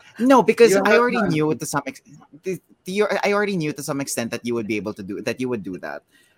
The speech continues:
Speaker 1: Uh, see, for context, mga brain cells, si Miko and Louie were the types who, were the types of people when I met them in twenty nineteen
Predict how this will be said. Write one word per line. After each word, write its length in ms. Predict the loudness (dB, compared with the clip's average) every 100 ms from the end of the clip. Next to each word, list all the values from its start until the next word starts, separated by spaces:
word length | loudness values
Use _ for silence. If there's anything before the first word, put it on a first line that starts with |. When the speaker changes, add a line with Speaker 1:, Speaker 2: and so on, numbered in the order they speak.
| _
Speaker 1:
Uh, 460 | 2 4 4 2 0 -8 -16
see, 600 | -8 -6 -6 -6 -6 -8 -14 -10
for 160 | -6
context, 680 | -2 -2 -2 -4 -8 -8 -14
mga 280 | -10 -8 -8
brain 240 | -8 -10
cells, 520 | -10 -10 -12 -14 -18 -20 _ _ _ -10
si 180 | -4
Miko 300 | -2 -2 0
and 160 | 0 0
Louie 300 | -2 -2 -4
were 180 | -4 -4
the 100 | -6
types 400 | -6 -6 -6 -10
who, 460 | -10 -10 -8 -10 -14 _ -6
were 180 | -2 -2
the 80 |
types 220 | -2 -6 -6
of 80 |
people 280 | -10 -10 -8
when 120 | -8
I 80 | -8
met 180 | -8 -10 _
them 400 | -12 -12 -16 -14
in 140 | -10 -8
twenty 320 | -8 -8 -8
nineteen 640 | -8 -8 -8 -12 -12 -14